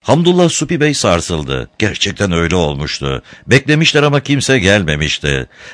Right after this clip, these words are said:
Bu hatırlatma Hamdullah Supi Bey'in direncini kırdı. Türk Ocağı gerçekten ömrünü tamamlamıştı. Arkadaşları da tartışmayı yeterli görünce Gazi'nin önerisini kabul etti. Uzlaşıp anlaştılar.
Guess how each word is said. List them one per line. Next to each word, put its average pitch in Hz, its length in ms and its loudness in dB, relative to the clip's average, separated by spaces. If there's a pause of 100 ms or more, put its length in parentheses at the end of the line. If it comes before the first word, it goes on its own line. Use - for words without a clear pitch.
(100)
Bu 175 200 4
hatırlatma 87 580 0
Hamdullah 127 420 2
Supi 135 340 -2
Bey'in 123 280 0
direncini 92 580 0
kırdı. 71 560 -2 (420)
Türk 220 240 2
Ocağı 180 340 6
gerçekten 156 580 2
ömrünü 117 440 0
tamamlamıştı. 85 1000 -2 (220)
Arkadaşları 92 720 0
da 95 120 0
tartışmayı 95 640 0
yeterli 92 480 0
görünce 90 420 0
Gazi'nin 127 500 2
önerisini 127 480 0
kabul 95 400 0
etti. 78 500 -2 (440)
Uzlaşıp 165 500 4
anlaştılar. 98 840 2